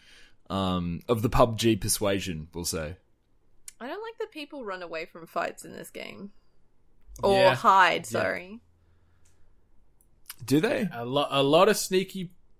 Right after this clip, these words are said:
Speaker 3: sons of bitches in this game.
Speaker 2: Yeah,
Speaker 3: A lot of
Speaker 2: like,
Speaker 3: sneaky sons of bitches.
Speaker 2: like in pub G, like when you initiate a fight, generally like a person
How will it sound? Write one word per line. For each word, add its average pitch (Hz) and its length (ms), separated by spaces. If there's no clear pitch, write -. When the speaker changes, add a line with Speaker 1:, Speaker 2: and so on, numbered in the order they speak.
Speaker 3:
sons 170 380
of 151 60
bitches 156 340
in 117 80
this 113 140
game. 110 340
Speaker 2:
Yeah, 320 160
Speaker 3:
A - 60
lot 180 160
of 220 80
Speaker 2:
like, - 80
Speaker 3:
sneaky 185 280
sons 165 300
of 127 80
bitches. 123 440
Speaker 2:
like 269 200
in 392 180
pub 403 300
G, 240 460
like 190 180
when 190 180
you 185 180
initiate 185 500
a 165 40
fight, 185 640
generally 190 640
like 165 400
a 175 80
person 165 580